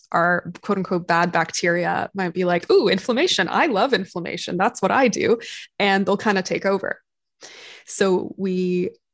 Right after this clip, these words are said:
don't destroy our microbiome, quote unquote, but we change the balance of the kinds of signals that are coming out. So then these guys will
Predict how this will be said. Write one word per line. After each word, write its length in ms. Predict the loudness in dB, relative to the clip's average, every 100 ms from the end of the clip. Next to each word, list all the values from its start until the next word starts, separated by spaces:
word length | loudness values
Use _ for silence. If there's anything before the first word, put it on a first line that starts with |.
| -4
don't 200 | -4 -2
destroy 560 | 0 0 2 4 4
our 100 | 4
microbiome, 600 | 2 -2 -4 -2 -2 -2
quote 160 | -4 -6
unquote, 360 | -8 -4 -4 0
but 80 | 0
we 100 | 0
change 300 | 2 0 0
the 80 |
balance 800 | -4 -2 -2 -4 -6 -10 -8 -8 _ _ _ _ _ -4
of 140 | -4 -2
the 80 |
kinds 220 | -4 -4 -4
of 80 |
signals 340 | -6 -4 -4 -4
that 80 | -6
are 60 |
coming 300 | -8 -8 -6
out. 200 | -6 -8
So 120 | -6 0
then 200 | 0 2
these 240 | 2 2
guys 280 | 0 0 -2
will 160 | -10